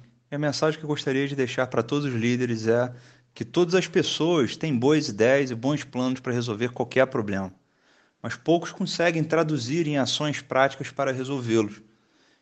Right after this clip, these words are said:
E isso, a meu ver, se deve, pois pensamos num plano grande, com muitas variáveis, no estado da arte. E assim como qualquer grande movimento, é muito complexo emplacá-lo de uma só vez.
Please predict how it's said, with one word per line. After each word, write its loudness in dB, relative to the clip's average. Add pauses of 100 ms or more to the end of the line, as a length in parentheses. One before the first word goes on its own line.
(140)
E 0
isso, 2
a -2
meu 0
ver, 2
se -2
deve, 4
pois -2
pensamos -4
num -4
plano -4
grande, 0
com -10
muitas 0
variáveis, 2
no -6
estado 0
da 2
arte. -4 (480)
E -6
assim -2
como 0
qualquer 2
grande 2
movimento, -2
é -4
muito -6
complexo 0
emplacá-lo -2
de -6
uma -4
só -4
vez. -8